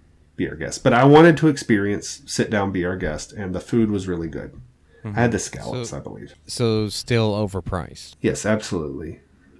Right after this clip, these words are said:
Speaker 1: But they did well by my son, because he ordered the, the mac and cheese and didn't like it.
Speaker 2: Mm-hmm.
Speaker 1: And we said, "He doesn't like this.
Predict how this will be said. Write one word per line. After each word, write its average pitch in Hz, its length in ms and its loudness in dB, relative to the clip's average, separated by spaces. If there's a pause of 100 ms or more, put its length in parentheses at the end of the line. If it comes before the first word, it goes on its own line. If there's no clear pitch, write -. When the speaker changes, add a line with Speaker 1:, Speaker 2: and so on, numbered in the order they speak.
(140)
Speaker 1:
But 139 100 2
they 170 100 8
did 180 300 6
well 123 260 8
by 113 160 6
my 98 160 2
son, 85 460 -4
because 110 320 -2
he 127 260 -2 (480)
ordered 156 380 6
the, 107 520 4
the 95 440 -2
mac 110 280 2
and 104 120 0
cheese 107 320 2
and 101 100 0
didn't 98 220 -2
like 95 260 -2
it. 110 240 0 (260)
Speaker 2:
Mm-hmm. 85 220 -12
Speaker 1:
And 98 80 -2
we 98 80 0
said, 101 220 -2
"He 113 80 4
doesn't 98 220 2
like 98 220 -2
this. 101 520 -4